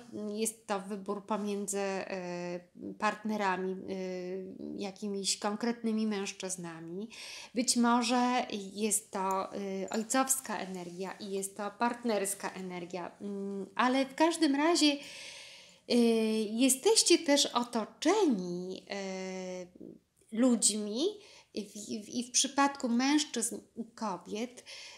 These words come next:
e, którzy, e, chcą wami się zaopiekować, zatroszczyć, pomóc wam,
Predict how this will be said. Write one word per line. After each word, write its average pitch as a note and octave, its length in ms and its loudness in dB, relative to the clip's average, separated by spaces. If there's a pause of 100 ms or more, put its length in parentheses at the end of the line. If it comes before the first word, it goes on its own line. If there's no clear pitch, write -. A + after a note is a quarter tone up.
(100)
e, G#3+ 400 -4
którzy, C4 600 -2
e, A3+ 880 -2
chcą C#4+ 440 0 (160)
wami A#3 520 2
się G#3 580 -2 (120)
zaopiekować, F3+ 1160 -4
zatroszczyć, G3+ 880 -6
pomóc G#3 640 2
wam, F3 380 -6